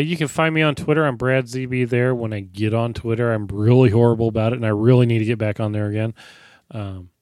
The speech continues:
you can also find me over at pure fandom dot com. I do some writing stuff over there. I also have another podcast called Brad and Court Talk, which I do with my friend Courtney.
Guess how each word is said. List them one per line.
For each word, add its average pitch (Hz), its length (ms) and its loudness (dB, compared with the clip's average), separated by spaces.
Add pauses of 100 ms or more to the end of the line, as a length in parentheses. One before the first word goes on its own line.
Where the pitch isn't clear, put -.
(120)
you 123 100 -6
can 117 100 -4
also 139 200 2
find 131 220 -2
me 127 80 -2
over 123 80 -2
at 107 100 -14
pure 127 160 -2
fandom 117 280 -4
dot 113 200 -6
com. 151 400 -2 (320)
I 131 220 2
do 127 280 2
some 120 360 -2
writing 117 320 -2
stuff - 260 -6
over 117 180 -2
there. 123 200 0
I 117 40 2
also 117 180 -2
have 107 140 -4
another 110 220 -4
podcast 123 500 -2
called 101 260 -6
Brad 127 180 -2
and 107 80 -8
Court - 260 -8
Talk, 226 280 0
which 127 180 -2
I - 20 -4
do 143 160 -4
with 139 120 -4
my 131 100 -8
friend 147 220 -2
Courtney. 233 360 -4